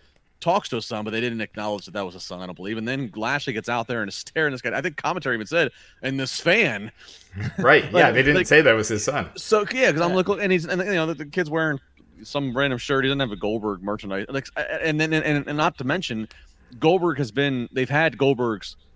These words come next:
Speaker 1: I guess, other son on, a younger son, when he first came back, which was, like, the,
Speaker 2: I think
Speaker 1: the
Speaker 2: this
Speaker 1: one
Speaker 2: is the same guy.
Speaker 1: No, no
Speaker 2: Yeah,
Speaker 1: way.
Speaker 2: yeah.
Speaker 1: No.
Speaker 2: Yeah.
Speaker 3: That's what I heard. It was the same guy,
Speaker 1: The, the,
Speaker 3: but
Speaker 1: the one when he first came back and he had, like, the,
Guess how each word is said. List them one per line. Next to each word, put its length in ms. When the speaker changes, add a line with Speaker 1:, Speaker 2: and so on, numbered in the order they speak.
Speaker 1:
I 60
guess, 160
other 260
son 300
on, 240
a 40
younger 320
son, 360
when 120
he 60
first 260
came 260
back, 360
which 140
was, 80
like, 80
the, 300
Speaker 2:
I 40
think 160
Speaker 1:
the 60
Speaker 2:
this 100
Speaker 1:
one 80
Speaker 2:
is 60
the 20
same 240
guy. 320
Speaker 1:
No, 640
no 160
Speaker 2:
Yeah, 220
Speaker 1:
way. 80
Speaker 2:
yeah. 180
Speaker 1:
No. 600
Speaker 2:
Yeah. 160
Speaker 3:
That's 100
what 80
I 120
heard. 180
It 40
was 120
the 60
same 280
guy, 300
Speaker 1:
The, 220
the, 40
Speaker 3:
but 160
Speaker 1:
the 100
one 300
when 100
he 60
first 240
came 180
back 280
and 80
he 60
had, 100
like, 100
the, 80